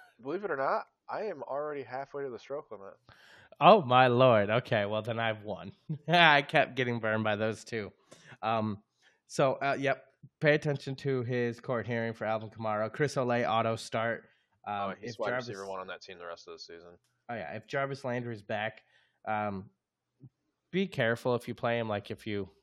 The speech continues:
Speaker 2: if you have to, sure, but, like, temper the expectations for it. Um,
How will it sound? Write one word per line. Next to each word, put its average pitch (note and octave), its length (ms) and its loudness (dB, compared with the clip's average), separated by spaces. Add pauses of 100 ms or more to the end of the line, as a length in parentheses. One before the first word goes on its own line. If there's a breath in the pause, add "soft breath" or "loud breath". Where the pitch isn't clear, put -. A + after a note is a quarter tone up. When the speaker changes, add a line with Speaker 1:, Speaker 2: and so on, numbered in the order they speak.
(760)
Speaker 2:
if - 140 -20
you G#2+ 100 -8
have A2 340 0
to, A2 220 -10
sure, G#2 360 -4
but, G2 180 -8
like, F#2+ 360 -6 (680)
temper A2+ 480 -2
the G#2+ 140 -2
expectations G2 840 -8
for G#2 260 -6
it. A2 120 -4 (800 soft breath)
Um, F2+ 300 -8